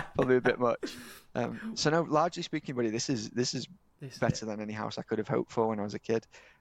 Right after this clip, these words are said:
Speaker 2: Oh,
Speaker 1: Um,
Speaker 2: good.
Speaker 1: and I'm really fortunate to say that. I know not a lot of people are in that position, but yeah, um, th-, you know, we might, we're still looking, you know, potentially at other properties down the line and, and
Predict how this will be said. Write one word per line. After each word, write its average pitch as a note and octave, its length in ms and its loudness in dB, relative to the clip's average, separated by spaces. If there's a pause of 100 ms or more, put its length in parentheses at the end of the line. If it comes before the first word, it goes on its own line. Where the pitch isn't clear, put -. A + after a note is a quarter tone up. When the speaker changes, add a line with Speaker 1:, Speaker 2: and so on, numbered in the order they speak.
(160)
Speaker 2:
Oh, A#2 60 2
Speaker 1:
Um, A#2 140 0
Speaker 2:
good. A2+ 180 -6
Speaker 1:
and A2+ 140 0
I'm A2 120 -4
really A#2 260 2
fortunate A2 500 0
to A2+ 80 -4
say G#2+ 240 0
that. G2+ 180 0
I - 40 -4
know G#2+ 200 -2
not G#2 220 -2
a - 20 -2
lot G#2 140 0
of - 80 -8
people - 260 -4
are G#2 60 -4
in - 80 -6
that - 120 -10
position, - 460 -6
but - 120 -8 (440)
yeah, A2+ 380 0
um, G#2+ 360 -2 (800)
th-, - 200 -6
you C#3 80 0
know, A2+ 80 2
we C#3 140 0
might, D3 260 2 (120)
we're C3 200 0
still D#3+ 200 4
looking, C3+ 480 0
you B2+ 60 0
know, A#2 160 0
potentially A#2+ 540 0
at - 60 0
other A2+ 160 2
properties - 480 -4
down A2+ 160 0
the A2 80 0
line A2 300 0
and, G#2+ 160 -8
and A2 260 -8